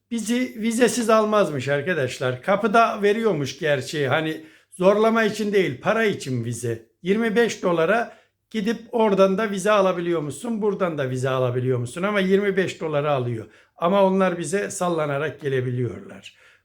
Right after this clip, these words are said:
Bu bir. İkinci anlatacağım da Mısır bizim emrimizde, bizim işgalimizde, bizim yönetimimizde diyeyim, e,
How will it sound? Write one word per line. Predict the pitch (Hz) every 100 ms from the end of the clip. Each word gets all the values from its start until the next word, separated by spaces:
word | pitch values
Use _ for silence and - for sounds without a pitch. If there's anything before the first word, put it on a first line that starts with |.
| _ -
Bu | - 226 -
bir. | 226 247 -
İkinci | 254 - 254 226 233
anlatacağım | 208 180 160 190 196 196 139
da | 160 196 - _ _ -
Mısır | 202 302 277 240 254 - _ _
bizim | 247 226 294
emrimizde, | 269 220 214 208 190 180 185 185
bizim | 190 240
işgalimizde, | 220 - - 208 202 190 185 175 170 151
bizim | 190 214 220 170 180 190
yönetimimizde | 196 202 196 202 175 180 175 175 147
diyeyim, | 139 117 - _ _ _
e, | 180 165 160 156